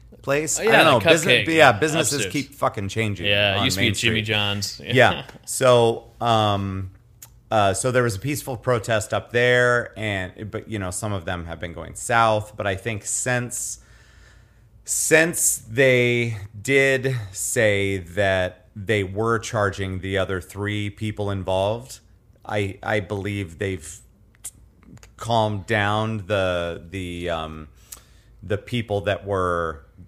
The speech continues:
Speaker 1: m-, making things out of hand. And arguably,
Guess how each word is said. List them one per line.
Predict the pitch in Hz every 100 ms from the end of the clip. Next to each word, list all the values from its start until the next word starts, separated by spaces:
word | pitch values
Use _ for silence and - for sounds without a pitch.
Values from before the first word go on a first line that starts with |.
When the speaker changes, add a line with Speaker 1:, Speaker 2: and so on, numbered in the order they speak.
| - 113
Speaker 1:
m-, | 104
making | - 117 104 101
things | 95 98 95
out | 90
of | 87
hand. | 92 98 104 101 -
And | 120 104 -
arguably, | 139 160 147 127 117 110 110 107 101 95